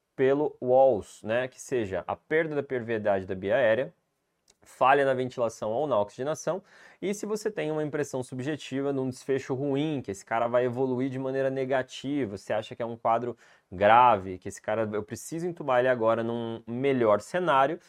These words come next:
do que deixar pra lá, é deixar esse, esse quadro degringolar e pegar esse paciente numa situação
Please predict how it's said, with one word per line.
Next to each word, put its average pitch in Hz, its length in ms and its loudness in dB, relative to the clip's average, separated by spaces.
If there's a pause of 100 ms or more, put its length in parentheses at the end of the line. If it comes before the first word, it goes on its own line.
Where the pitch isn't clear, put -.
(180)
do 233 100 -10
que - 140 -10
deixar 208 360 0
pra 180 200 -2
lá, 135 240 0 (320)
é 117 100 -6
deixar 131 320 -2
esse, 107 220 -8
esse 120 200 -12
quadro 107 320 0
degringolar 135 720 2 (220)
e 156 300 -6
pegar 139 260 0
esse 127 100 -6
paciente 123 460 -10
numa 127 160 -6
situação 139 540 -8